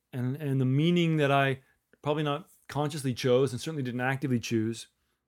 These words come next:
in those moments was to just be there and appreciate my mom. Even though her body was failing her and she was fading. You know, in the last forty-eight hours, we, when we saw her, she was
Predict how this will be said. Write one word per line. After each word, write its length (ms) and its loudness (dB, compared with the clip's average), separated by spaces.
in 160 -2
those 220 0
moments 560 -6
was 140 -8
to 100 -6
just 280 -4
be 200 6
there 320 6
and 200 -4
appreciate 600 -4
my 120 -8
mom. 320 -12
Even 240 4
though 140 8
her 120 8
body 380 8
was 180 6
failing 400 4
her 280 0
and 180 -4
she 140 -4
was 160 -2
fading. 500 0
You 60 -6
know, 20 -2
in 80 0
the 60 2
last 280 6
forty-eight 380 8
hours, 420 8
we, 160 2
when 80 2
we 120 2
saw 340 2
her, 400 -2
she 200 0
was 380 4